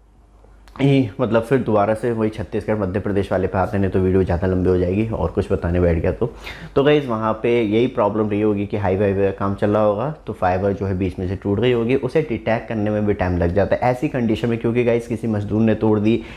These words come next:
या पॉपलाइन से टूट गए हो, जो मतलब सर्वे टीम थी वो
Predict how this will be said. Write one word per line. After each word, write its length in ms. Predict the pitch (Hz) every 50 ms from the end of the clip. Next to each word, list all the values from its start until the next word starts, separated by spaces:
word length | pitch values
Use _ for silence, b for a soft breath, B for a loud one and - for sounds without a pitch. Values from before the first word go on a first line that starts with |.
| B B B
या 60 | 117
पॉपलाइन 440 | 113 - 117 104 - - 110 113 110
से 120 | 110 127
टूट 220 | 107 117 113 113 110
गए 120 | 113 117
हो, 200 | 117 113 113 - - - B B B B B
जो 280 | 117 127 135 139 143 135
मतलब 260 | 127 127 - 131 127
सर्वे 360 | - - 127 110 117 131 131
टीम 240 | 135 131 123 127 127
थी 180 | 131 - 135 131
वो 300 | 131 131 131 131 -